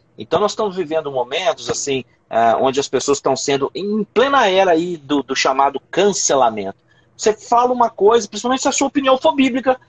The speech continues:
principalmente se a sua opinião for cristã, a respeito de assuntos polêmicos, aí sofre os cancelamentos, julgamentos, eh,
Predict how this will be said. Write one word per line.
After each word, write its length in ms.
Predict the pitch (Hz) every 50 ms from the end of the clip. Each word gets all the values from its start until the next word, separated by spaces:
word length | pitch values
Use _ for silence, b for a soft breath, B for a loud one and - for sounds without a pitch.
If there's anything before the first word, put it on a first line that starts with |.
| _ _
principalmente 320 | _ - - 220 226 233 226
se 40 |
a 40 | 226 208
sua 100 | 226 220
opinião 260 | 214 214 208 214 208
for 140 | - 220 214
cristã, 640 | - 208 208 - - - - 214 214 220 220 220 - _ _ _
a 80 | - 160
respeito 380 | 170 170 156 - - 185 175 165
de 60 | 190
assuntos 340 | 170 160 - - 180 175 -
polêmicos, 580 | - 170 165 165 165 170 190 202 196 - 185 190
aí 120 | 185 180
sofre 400 | 180 - - 175 170 170 - 156
os 120 | 151 -
cancelamentos, 760 | - 156 147 - - 147 135 131 127 135 170 208 220 214 - - b b b b b
julgamentos, 1000 | 98 - 156 190 165 185 175 151 139 151 160 190 196 - 185 170 - - - -
eh, 440 | - 127 135 - 131 127 120 117